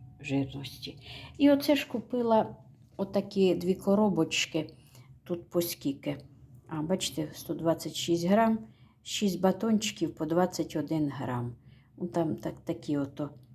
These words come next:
зернятка якісь, горішки,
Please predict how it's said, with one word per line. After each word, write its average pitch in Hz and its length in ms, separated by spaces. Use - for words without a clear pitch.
зернятка 175 800
якісь, 220 720
горішки, 220 960